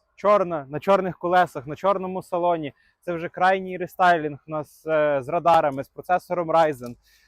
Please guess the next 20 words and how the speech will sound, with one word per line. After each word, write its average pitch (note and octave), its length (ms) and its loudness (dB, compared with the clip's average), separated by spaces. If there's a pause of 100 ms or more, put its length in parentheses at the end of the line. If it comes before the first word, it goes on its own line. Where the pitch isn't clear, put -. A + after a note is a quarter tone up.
(120)
Запас E3+ 340 -6
ходу F3+ 460 -2 (240)
десь, D3+ 400 -12
е, D#3 320 -4
близько D#3 320 -12
чотириста D#3+ 420 -10
п'ятдесят, D3+ 680 -6 (360)
п'ятсот - 320 -8
кілометрів. B2 560 -8 (380)
У D#3 40 -10
нас D#3+ 100 -14
тут E3+ 160 -18
американська F3 600 -10
Coca-Cola, F3+ 680 -8 (460)
два E3 160 -2
комплекти E3 560 -10
курів D#3+ 460 -8
приїхало C3 560 -14
з A2+ 80 -20
машиною. B2 580 -16